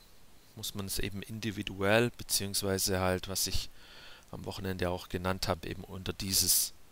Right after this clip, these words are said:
Tief eventuell setzen. Ja, hier knapp unter neun fünfundzwanzig. Aber da kann's dann auch sein, dass man eventuell unglücklich ausgestoppt wird und,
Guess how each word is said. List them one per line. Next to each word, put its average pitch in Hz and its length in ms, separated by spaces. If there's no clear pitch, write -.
Tief - 440
eventuell 90 500
setzen. 85 560
Ja, 92 140
hier 87 320
knapp - 280
unter 90 240
neun 85 320
fünfundzwanzig. - 840
Aber 95 140
da 90 80
kann's - 240
dann 92 120
auch 92 140
sein, 95 220
dass 98 140
man 95 100
eventuell 95 400
unglücklich 110 480
ausgestoppt - 540
wird 101 100
und, 92 200